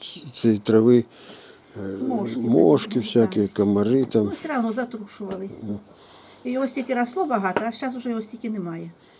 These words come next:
Speaker 2: Його прямо косою косили. Стільки було багато. Зараз вже його щось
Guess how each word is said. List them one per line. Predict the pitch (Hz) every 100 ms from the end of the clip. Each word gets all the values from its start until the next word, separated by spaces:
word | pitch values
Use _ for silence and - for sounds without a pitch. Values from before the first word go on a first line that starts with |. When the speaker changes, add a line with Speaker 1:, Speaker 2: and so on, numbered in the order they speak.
| _ _ _ - - -
Speaker 2:
Його | 254 254
прямо | 262 254
косою | 247 240 226 202
косили. | 196 202 - 180 190 - _ _ _ _ _ _ - 220 - 240 311 359
Стільки | - - 202
було | 190 180
багато. | 190 180 175 - 202 - 415
Зараз | 294 220
вже | 220 208
його | 208 208
щось | 202 202 -